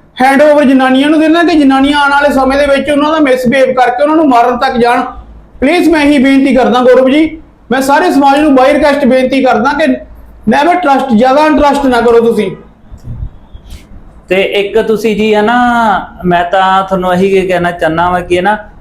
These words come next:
Speaker 2: ਤੁਸੀਂ, ਅਹ, ਜੋ ਵੀ ਦੌਰ ਤੋਂ ਗੁਜ਼ਰਦੇ ਪਏ ਹੋ ਨਾ, ਮੈਂ ਤੁਹਾਡੀ ਪਹਿਲਾਂ ਫੋਟੋਆਂ ਦੇਖੀਆਂ ਨਾ, ਅਹ, ਪਹਿਲਾਂ ਤਾਂ ਤੁਸੀਂ ਇੱਕਦਮ ਹੈ ਨਾ ਪੰਜਾਬੀ ਸੋਹਣੇ ਸੁਨੱਖੇ ਗੱਭਰੂ ਸੀਗੇ, ਹੈ ਨਾ, ਹੁਣ ਤੁਸੀਂ ਡਿਪਰੈਸ਼ਨ ਦੇ ਸ਼ਿਕਾਰ ਹੋ ਚੁੱਕੇ ਹੋ, ਹੈ ਨਾ,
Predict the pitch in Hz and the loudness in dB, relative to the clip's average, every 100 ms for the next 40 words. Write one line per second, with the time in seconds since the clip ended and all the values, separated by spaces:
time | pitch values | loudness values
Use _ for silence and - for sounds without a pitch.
0 | - - - 196 220 233 240 240 240 - | -20 -12 -4 -2 0 -2 0 -2 -4 -6
1 | - - - _ _ _ 180 170 170 175 | -18 -20 -20 _ _ _ 0 2 2 0
2 | 151 175 190 220 175 156 180 180 180 175 | 0 0 0 -2 -2 0 0 0 -2 -2
3 | 160 156 156 160 139 139 147 190 196 196 | -2 0 0 -2 -2 -2 0 0 -2 -2
4 | 190 180 170 170 180 185 175 175 170 165 | -4 -2 -2 -2 -2 -2 -2 0 -2 -2
5 | 151 - 160 151 185 208 - 175 160 160 | -6 -4 -4 -2 0 -2 -4 -2 0 0
6 | 165 - - - - 185 214 220 202 214 | -2 -8 -20 -10 -4 0 0 0 -2 -4
7 | 208 208 208 202 196 262 262 196 180 175 | -4 -2 0 0 0 -2 -2 -2 0 0
8 | 190 196 190 175 196 202 190 180 196 165 | -2 -2 -2 -2 -2 -2 -4 -2 -2 -2
9 | 156 160 156 143 135 143 190 208 214 185 | -2 -2 -2 0 0 0 -2 0 0 0
10 | 190 170 170 185 180 185 - 165 165 160 | -2 -2 -2 -4 -4 -4 -2 0 0 -2
11 | 143 127 139 139 143 214 240 | -4 -6 -2 -2 0 -2 -6